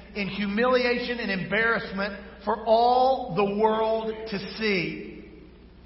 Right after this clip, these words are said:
And if He's there on the cross, He utters a few things to His audience that He wants them to hear, that He wants us to learn from. And the first lesson that we want to glean from the first statement Jesus makes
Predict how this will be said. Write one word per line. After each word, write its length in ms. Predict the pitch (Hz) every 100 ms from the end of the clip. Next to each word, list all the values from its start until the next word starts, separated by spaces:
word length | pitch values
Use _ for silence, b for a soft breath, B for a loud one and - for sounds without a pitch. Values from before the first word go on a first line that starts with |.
| B B B
And 100 | 233
if 100 | 226
He's 260 | 277 311 311
there 160 | 311
on 120 | 294 285
the 140 | 277
cross, 320 | 269 262 233
He 160 | 269 269
utters 280 | 269 302 196
a 160 | 240 240
few 220 | 254 -
things 720 | 262 254 240 254 262 - -
to 80 | 254
His 100 | 240 254
audience 440 | 240 254 254 226
that 100 | 247
He 140 | 220 285
wants 340 | 285 294 294 285
them 680 | 277 269 254 - - - -
to 80 | 240
hear, 420 | 240 254 285 285
that 120 | 247
He 100 | 233
wants 300 | 254 277 262
us 180 | 262 -
to 80 | 220
learn 400 | 220 262 285 277
from. 480 | 254 202 156 127 - - - - - B B B B
And 140 | 247
the 180 | 233 -
first 360 | 254 294 311 - - - - -
lesson 580 | 208 277 277 - 254 208
that 140 | 196
we 140 | 226 285
want 240 | 294 277
to 60 | 214
glean 1000 | 254 277 269 233 175 - - - - B B
from 120 | 214
the 160 | 214 -
first 300 | 262 285 294 - -
statement 420 | 277 277 226 233 - 220
Jesus 420 | 269 269 262 -
makes 500 | 220 262 247 226 -